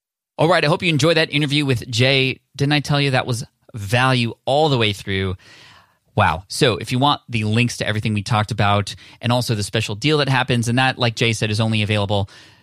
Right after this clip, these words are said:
seven days from the day that this is published. So if you're listening to this afterwards, you can still go to the same link and check out Jay's course and such, but we wanted to provide a special deal for those who are very interested in starting right now, especially in February twenty twenty-one. We're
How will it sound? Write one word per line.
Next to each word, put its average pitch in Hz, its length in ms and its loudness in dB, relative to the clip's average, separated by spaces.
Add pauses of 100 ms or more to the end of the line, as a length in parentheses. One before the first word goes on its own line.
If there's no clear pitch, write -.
(140)
seven 143 440 -2
days 110 260 0
from 107 140 -2
the 95 100 -2
day 101 400 0
that 95 160 -4
this - 220 -8
is - 80 -10
published. 85 720 -4
So 95 520 0
if - 140 -8
you're 131 120 2
listening 151 280 -2
to 139 80 -2
this 131 180 -4
afterwards, 117 440 -2
you 113 60 -6
can 127 100 -2
still 226 160 -2
go 220 100 0
to 180 60 0
the 147 80 -8
same 147 220 -2
link 143 180 -2
and 92 100 -6
check 120 200 -2
out 113 100 -2
Jay's 104 220 -2
course 120 240 -4
and 120 80 -8
such, 113 240 -2
but 110 100 -4
we 120 80 -6
wanted 151 240 -2
to 139 60 -6
provide 117 420 -2 (220)
a 127 40 -8
special 120 300 -2
deal 110 220 0
for 107 120 -4
those 101 240 -2
who 104 280 -2
are 98 180 -2
very 113 240 0
interested 113 320 -4
in 104 60 -4
starting 101 300 -2
right 95 220 -4
now, 123 220 2
especially 117 560 -2 (240)
in 98 100 -4
February 110 520 -2
twenty 104 240 -6
twenty-one. 120 580 -2
We're 101 140 -4